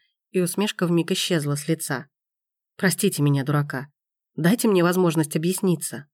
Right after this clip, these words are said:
«Простить вас?» Она всплеснула руками, чуть отступила и добавила горько.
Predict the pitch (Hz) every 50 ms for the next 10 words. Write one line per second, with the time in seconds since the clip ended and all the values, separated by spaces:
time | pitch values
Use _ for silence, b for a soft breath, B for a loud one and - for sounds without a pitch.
0 | _ _ _ _ _ _ _ _ _ _ - 202 190 - - 330 339 339 - 190
1 | 165 143 - - - - _ _ _ _ _ _ _ _ _ _ _ - 185 180
2 | 175 165 - - - 180 170 170 - 175 170 165 165 160 160 - - 226 233 214
3 | 175 156 - - 165 160 165 151 - - - 165 147 - 226 233 208 180 165 160
4 | 156 185 190 175 175 170 147 143 143 139 135 139 143 131 - 143 - - 117 143
5 | -